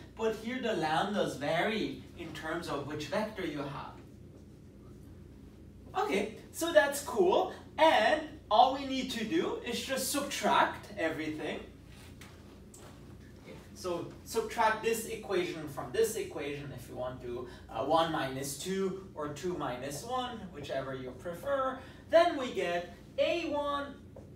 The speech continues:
lambda one minus lambda n V one.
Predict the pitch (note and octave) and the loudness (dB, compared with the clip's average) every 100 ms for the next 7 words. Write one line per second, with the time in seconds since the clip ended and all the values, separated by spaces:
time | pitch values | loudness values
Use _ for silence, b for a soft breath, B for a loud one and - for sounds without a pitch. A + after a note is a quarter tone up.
0 | - - - - - - - - F#3 G3 | -18 -18 -18 -18 -18 -18 -18 -14 -4 2
1 | A3+ C#4 D4+ D4+ C4+ B3+ B3+ B3+ G#3+ G3+ | 4 2 0 -2 0 0 0 0 2 2
2 | G3 F#3 - F#3 F#3 F3+ F3 E3 D#3 C#3 | 0 -4 -4 -2 -2 0 0 0 -2 -4
3 | C3 - - - - C#3+ D#3 C#3+ C3+ - | -8 -12 -14 -16 -16 -12 -8 -6 -6 -4
4 | F3+ A3+ | 0 0